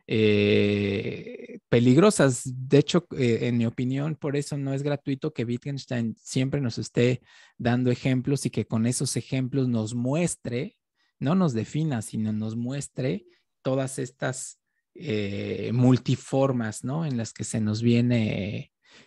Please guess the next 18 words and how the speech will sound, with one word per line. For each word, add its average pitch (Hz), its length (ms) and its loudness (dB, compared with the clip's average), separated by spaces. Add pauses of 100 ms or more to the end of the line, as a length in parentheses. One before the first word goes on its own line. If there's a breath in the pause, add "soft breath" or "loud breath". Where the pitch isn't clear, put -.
eh, 104 300 4
dado 113 280 4
lo, 107 340 -2
lo 120 140 -4
psicológico. - 840 0 (840)
Luego 143 300 4
acá 147 680 4
pone 139 280 2
Juan 110 260 -2
Carlos, 143 480 0
no 143 100 -2
sé 143 140 -4
si - 100 -6
hay 135 120 0
alguna 127 300 -8
otra - 180 -8
pregunta. 127 680 -2
Eh, 117 600 -2